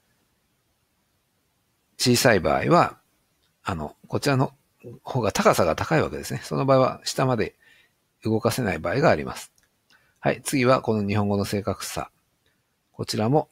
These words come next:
えー、コピーします。そして下まで持っていきます。ずりずりずり。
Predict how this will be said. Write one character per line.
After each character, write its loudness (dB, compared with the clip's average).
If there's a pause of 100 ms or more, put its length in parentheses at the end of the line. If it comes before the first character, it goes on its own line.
え -4
ー、 -14
コ -8
ピ -10
ー -10
し -8
ま 0
す。 -10 (1300)
そ -6
し -4
て -2
下 -2
ま -2
で 2
持 -4
っ -12
て -14
い -14
き -12
ま -12
す。 -16 (580)
ず -8
り -6
ず -8
り -10
ず -12
り。 -18